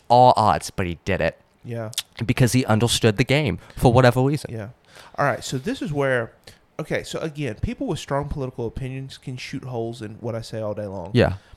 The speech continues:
Speaker 2: But I've, I've said this for a long time. Obama, okay, so Trump,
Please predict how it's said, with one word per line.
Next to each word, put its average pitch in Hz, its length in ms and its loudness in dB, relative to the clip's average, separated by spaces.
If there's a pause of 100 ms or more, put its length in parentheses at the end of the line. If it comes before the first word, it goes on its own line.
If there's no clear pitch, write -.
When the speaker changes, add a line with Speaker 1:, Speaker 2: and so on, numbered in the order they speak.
(260)
Speaker 2:
But 143 340 -2 (300)
I've, 175 300 -4
I've 156 120 -6
said 160 160 -10
this 147 120 -8
for - 100 -8
a 120 80 -2
long 110 180 -8
time. 107 280 -14 (500)
Obama, 139 680 0 (240)
okay, 147 240 -4
so 139 160 -8
Trump, 214 560 -4